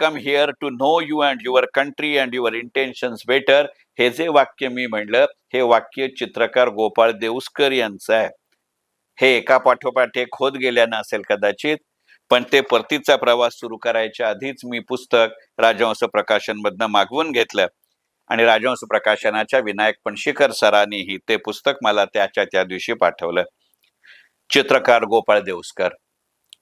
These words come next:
जन्म अकरा सप्टेंबर एकोणीसशे अकरा, मृत्यू आठ फेब्रुवारी एकोणीसशे चौऱ्याण्णव. सर्वार्थानं इत-, एक प्रचंड मोठं नाव, इतकीच माहिती मला अस-, असताना हे पुस्तक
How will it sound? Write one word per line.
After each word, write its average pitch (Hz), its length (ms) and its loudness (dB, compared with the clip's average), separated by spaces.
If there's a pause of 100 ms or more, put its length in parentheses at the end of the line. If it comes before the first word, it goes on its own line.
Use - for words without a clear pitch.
(140)
जन्म 127 340 4 (380)
अकरा 139 320 4
सप्टेंबर 110 480 0
एकोणीसशे 107 460 -2
अकरा, 131 320 4 (960)
मृत्यू 127 440 2 (260)
आठ 127 160 4
फेब्रुवारी 104 500 2
एकोणीसशे 101 400 -2
चौऱ्याण्णव. 87 580 0 (640)
सर्वार्थानं 147 800 4 (120)
इत-, - 280 -8
एक 143 240 0
प्रचंड 156 480 -2
मोठं 123 480 0
नाव, 135 200 0
इतकीच 123 420 -12
माहिती 110 340 -6
मला 117 300 0
अस-, - 440 -10
असताना 123 460 0
हे 127 80 -2
पुस्तक 117 340 -4